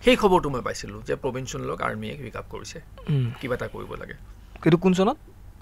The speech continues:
Speaker 1: নাইনটিন নাইনটি ফ'ৰ।
Speaker 2: অ।
Speaker 1: চৌৰান্নব্বৈ চনৰ ফেব্ৰুৱাৰী মাহৰ কথা।
Speaker 2: উম।
Speaker 1: মই জিলা প্ৰশাসনক যোগাযোগ কৰিছিলোঁ।
Speaker 2: উম।
Speaker 1: এছ পিক ক'লোঁ, ডি চিক ক'লোঁ।
Speaker 2: উম।
Speaker 1: এছ পিয়ে কনফাৰ্ম কৰিলে, "হয়, আৰ্মিয়ে পিক আপ কৰিছে। আহ, ধলাৰ আৰ্মি কেম্পত আছে, মই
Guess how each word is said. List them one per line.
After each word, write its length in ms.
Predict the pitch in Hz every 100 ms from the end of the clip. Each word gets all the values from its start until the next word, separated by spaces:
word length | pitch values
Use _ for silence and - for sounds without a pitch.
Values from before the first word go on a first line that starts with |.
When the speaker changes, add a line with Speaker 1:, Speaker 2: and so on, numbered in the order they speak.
| -
Speaker 1:
নাইনটিন 320 | 156 143 147
নাইনটি 260 | 127 117 104
ফ'ৰ। 260 | - 113 104 180
Speaker 2:
অ। 220 | - 127 117 -
Speaker 1:
চৌৰান্নব্বৈ 480 | - 139 147 147 143
চনৰ 180 | 151
ফেব্ৰুৱাৰী 360 | - 113 107 104
মাহৰ 240 | 104 104
কথা। 160 | 113 - 147
Speaker 2:
উম। 160 | 131 123 - - - - - - - -
Speaker 1:
মই 260 | 170 190 202 196
জিলা 260 | 156 160 175
প্ৰশাসনক 460 | 170 - 160 170
যোগাযোগ 320 | 135 135 139 147
কৰিছিলোঁ। 380 | 139 131 143 127 -
Speaker 2:
উম। 200 | 131 120 120 - - - - -
Speaker 1:
এছ 180 | 123 -
পিক 160 | 139 -
ক'লোঁ, 260 | 120 120 160
ডি 80 |
চিক 160 | - - -
ক'লোঁ। 240 | 104 113 - -
Speaker 2:
উম। 180 | 123 117 120 - - - -
Speaker 1:
এছ 160 | 127 -
পিয়ে 140 | 147
কনফাৰ্ম 400 | 127 123 139 131
কৰিলে, 280 | 127 131 156
"হয়, 220 | 117 127 - - -
আৰ্মিয়ে 480 | 120 110 113 113 113
পিক 180 | - 113
আপ 100 | 113
কৰিছে। 340 | - 120 - -
আহ, 1400 | - - - - - - - - - - - - 135 -
ধলাৰ 340 | 113 127 120
আৰ্মি 220 | 113 113
কেম্পত 360 | 113 113 117 -
আছে, 180 | - 175
মই 260 | 170 110